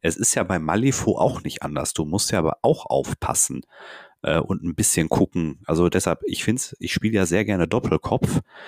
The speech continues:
und, äh, ich, ich zähle ja zu den Leuten, die auch so ein bisschen mitzählen, welche Trümpfe und welche Karten schon gelaufen sind. Und das ist dann doch auch ganz interessant, da mitzuverfolgen, was habe ich auf der Hand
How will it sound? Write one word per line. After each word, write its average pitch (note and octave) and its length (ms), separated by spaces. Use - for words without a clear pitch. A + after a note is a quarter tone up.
und, F2 520
äh, E2+ 200
ich, - 380
ich - 240
zähle G2+ 280
ja G2+ 100
zu - 120
den F#2+ 140
Leuten, F#2 300
die F2+ 100
auch - 140
so G2 100
ein F2+ 60
bisschen F#2 280
mitzählen, G2 600
welche F#2 200
Trümpfe - 440
und F2 240
welche E2+ 200
Karten - 340
schon D2+ 200
gelaufen D2 500
sind. C#2 320
Und E2+ 200
das F2+ 120
ist - 300
dann F#2 160
doch - 200
auch - 200
ganz - 240
interessant, - 540
da F2+ 60
mitzuverfolgen, G2+ 720
was F2 160
habe D#2+ 100
ich - 100
auf E2+ 140
der E2 140
Hand A#2 240